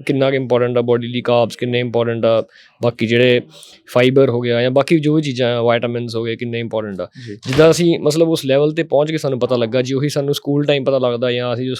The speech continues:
Speaker 1: ਹਾਕੀ ਸਟਾਰਟ ਕੀਤੀ ਉਦੋਂ ਪਤਾ ਲੱਗਦਾ,
Speaker 2: ਜੀ।
Speaker 1: ਤੇ obviously ਉਹ ਚੀਜ਼ਾਂ 'ਚ ਅਸੀਂ ਬਹੁਤ ਜ਼ਿਆਦਾ ਇੰਪਰੂਵ ਕਰ ਸਕਦੇ ਸੀ।
Speaker 2: ਜੀ।
Speaker 1: ਤੇ ਉਹ ਚੀਜ਼ਾਂ ਹੁਣ ਹੌਲੀ ਹੌਲੀ ਆ ਰਹੀਆਂ ਟੀਮ ਦੇ ਨਾਲ,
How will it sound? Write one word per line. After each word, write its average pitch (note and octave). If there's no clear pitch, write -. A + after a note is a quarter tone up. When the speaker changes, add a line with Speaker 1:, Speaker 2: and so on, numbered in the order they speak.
Speaker 1:
ਹਾਕੀ B2+
ਸਟਾਰਟ B2
ਕੀਤੀ B2
ਉਦੋਂ C3
ਪਤਾ C3
ਲੱਗਦਾ, A2+
Speaker 2:
ਜੀ। A#2+
Speaker 1:
ਤੇ A2
obviously E3+
ਉਹ F#3
ਚੀਜ਼ਾਂ D3+
'ਚ C#3+
ਅਸੀਂ C#3
ਬਹੁਤ C#3
ਜ਼ਿਆਦਾ C3
ਇੰਪਰੂਵ C3+
ਕਰ C3+
ਸਕਦੇ F#2+
ਸੀ। F#2
Speaker 2:
ਜੀ। -
Speaker 1:
ਤੇ -
ਉਹ F3+
ਚੀਜ਼ਾਂ F3
ਹੁਣ F3
ਹੌਲੀ C#3+
ਹੌਲੀ D#3+
ਆ A2+
ਰਹੀਆਂ C3
ਟੀਮ B2
ਦੇ A#2+
ਨਾਲ, G#2